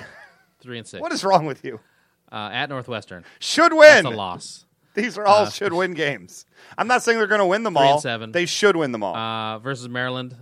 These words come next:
Speaker 2: Should win.
Speaker 1: Terp Power, three and eight.
Speaker 2: <laughs>
Speaker 1: Uh, at Ohio State.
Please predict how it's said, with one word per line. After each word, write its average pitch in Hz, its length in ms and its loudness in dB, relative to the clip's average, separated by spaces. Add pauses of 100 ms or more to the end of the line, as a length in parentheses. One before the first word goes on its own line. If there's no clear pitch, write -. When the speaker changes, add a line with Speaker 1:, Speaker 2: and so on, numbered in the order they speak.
Speaker 2:
Should - 360 0
win. 180 300 2
Speaker 1:
Terp 127 220 -6
Power, 95 400 -6
three 120 180 -16
and 107 100 -12
eight. 92 180 -10
Speaker 2:
<laughs> - 60 -20 (760)
Speaker 1:
Uh, 107 400 -8 (120)
at 143 180 -4
Ohio 143 240 0
State. 131 420 -6